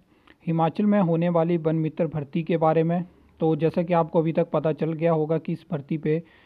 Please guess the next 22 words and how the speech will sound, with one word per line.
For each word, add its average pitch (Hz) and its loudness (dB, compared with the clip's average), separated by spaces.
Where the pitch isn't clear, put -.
फ़िलहाल 156 0
कोर्ट 156 -4
की 165 -6
तरफ 147 -2
से 156 -2
स्टे 151 -2
लगा 139 -2
हुआ 156 2
है 160 -2
और 151 0
जो 151 0
आगे 156 0
की 165 -4
प्रोसेस 156 -2
होने 147 -2
वाली 156 0
थी 165 -4
वो 156 -2
नहीं 151 -2
हो 151 -4
सकती 165 -6
है। 160 -4